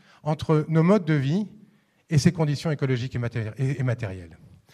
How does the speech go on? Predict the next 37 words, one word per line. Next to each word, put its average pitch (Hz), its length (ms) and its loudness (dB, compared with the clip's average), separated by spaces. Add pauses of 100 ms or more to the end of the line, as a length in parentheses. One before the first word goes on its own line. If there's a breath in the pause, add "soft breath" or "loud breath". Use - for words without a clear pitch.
(160 loud breath)
C'est 180 140 -4
ça 277 140 0
la, 233 80 2
une 180 220 4
autre 269 260 4
façon 202 520 -2 (360 soft breath)
d'expliciter 160 580 -2
l'anthropocène 156 720 0
à 208 60 0
travers 156 300 0
un, 143 160 0
un 147 120 2
autre 185 260 0
schéma, 185 320 0
une 196 80 2
autre 196 140 0
façon 165 280 0
de 190 40 -2
le 175 80 0
représenter. 135 560 -6 (280 loud breath)
Pourtant, 180 480 4 (180)
tout 156 200 0
aussi 151 240 -10
fidèle 208 320 0
d'une 175 180 4
certaine 120 300 -4
façon. - 300 -12 (840 loud breath)
Et 190 220 6 (440 loud breath)
pour 196 160 2
pouvoir 233 320 4
comprendre 233 540 0 (520)
un 170 60 2
petit 190 160 -4
peu 190 160 4
mieux 202 260 6 (300)
comment 165 240 -2
s'orienter 180 680 2